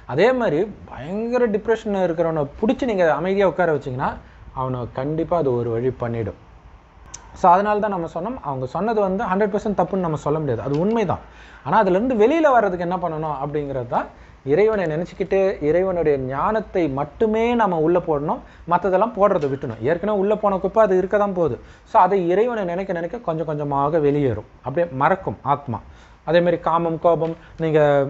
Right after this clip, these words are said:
அந்த சினிமா பார்க்குறீங்க, ஒரு பெண்ணோ ஆணையோ பார்த்துக்கிட்டே இருக்கிறீங்க போது உங்களுடைய mind பலவிதமான எண்ணங்களை, கற்பனையை உருவாக்கும். உண்மையிலே அங்க எதுவும் கிடையாது,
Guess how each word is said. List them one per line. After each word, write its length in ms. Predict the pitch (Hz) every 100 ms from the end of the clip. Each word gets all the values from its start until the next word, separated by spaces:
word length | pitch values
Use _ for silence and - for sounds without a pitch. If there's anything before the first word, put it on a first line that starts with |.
| 170
அந்த 160 | 139 135
சினிமா 360 | - 175 175
பார்க்குறீங்க, 640 | 151 156 156 151 143 147
ஒரு 280 | 143 139 131 143
பெண்ணோ 260 | 156 156
ஆணையோ 420 | 156 143 151 151 156
பார்த்துக்கிட்டே 460 | 151 151 156 190 196
இருக்கிறீங்க 360 | 175 170 160
போது 200 | 156 254
உங்களுடைய 400 | 220 185 170 156
mind 420 | 156 202 220 240 277 - - _ _
பலவிதமான 560 | 202 247 240 233 220
எண்ணங்களை, 440 | 196 190 220 208 156
கற்பனையை 540 | 175 180 - 269 254
உருவாக்கும். 540 | 233 196 190 190 190 98
உண்மையிலே 460 | 147 208 254 254 262
அங்க 180 | 240
எதுவும் 340 | 220 214 233 226
கிடையாது, 300 | 208 185